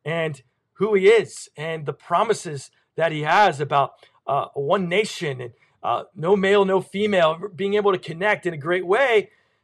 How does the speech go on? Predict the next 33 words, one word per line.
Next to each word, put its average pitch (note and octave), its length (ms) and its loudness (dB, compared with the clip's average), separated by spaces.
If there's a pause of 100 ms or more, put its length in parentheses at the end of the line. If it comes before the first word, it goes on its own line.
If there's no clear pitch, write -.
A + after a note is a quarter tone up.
(140)
And, F#3+ 360 0 (200)
and G3 160 -2
then F#3+ 80 0
also G#3 320 4
this, F#3+ 260 4
this F3+ 320 0
law G3+ 260 6
of D3+ 120 2
Moses D#3+ 580 2 (300)
that F3 180 0
she's E3+ 200 -10
gotta G3+ 360 2 (240)
kinda A3+ 280 -8 (240)
measure G#3 440 0
up C#4 200 2
to, C#3+ 280 -8 (280)
and D3+ 100 -6
that F3 120 -2
the D#3+ 80 -8
Jews A3 580 -6 (280)
in F#3+ 120 -2
her F#3 80 2
hometown F3+ 640 0 (260)
wouldn't A#3 320 -6
see A#3+ 260 -10
her F#3 380 -2
as F3 300 -2
on F#3 140 -4
the E3+ 60 -6
same G3+ 340 -4
level D#3+ 480 2 (220)
as D#3+ 160 -4
them, G3 300 -2